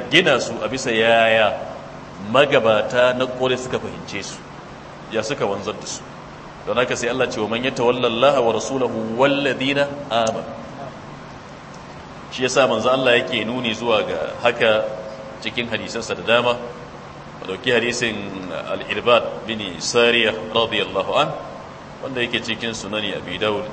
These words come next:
Jami'u Tirmidhi, Sunan Ibn Majah. Manzo Allah yake cewa, "Alaikum bi sunnati, ina horon ku da riko da sunnata." Sai ce, "Wa sunnatil khulafa'ir rashidin,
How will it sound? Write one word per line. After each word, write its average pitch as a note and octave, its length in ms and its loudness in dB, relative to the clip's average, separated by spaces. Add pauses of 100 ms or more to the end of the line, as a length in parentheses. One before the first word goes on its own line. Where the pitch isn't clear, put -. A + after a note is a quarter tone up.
Jami'u G#2 380 0
Tirmidhi, G2+ 480 -6 (100)
Sunan G#2 220 -8
Ibn G#2+ 240 -6
Majah. C#3 320 4 (1080)
Manzo F#2+ 220 0
Allah B2 240 6
yake A#2+ 160 -2
cewa, A2 340 4
"Alaikum A2+ 440 2
bi G#2+ 60 -6
sunnati, A#2+ 720 -2 (640)
ina B2 280 2
horon G#2+ 420 2
ku A#2 80 -2
da G#2 160 4
riko G2+ 320 -2
da E2+ 80 -8
sunnata." F#2 460 -10 (340)
Sai G#2+ 180 -4
ce, A2 160 -2
"Wa G2 140 -2
sunnatil A#2 960 -4
khulafa'ir G#2 760 0
rashidin, A2 480 0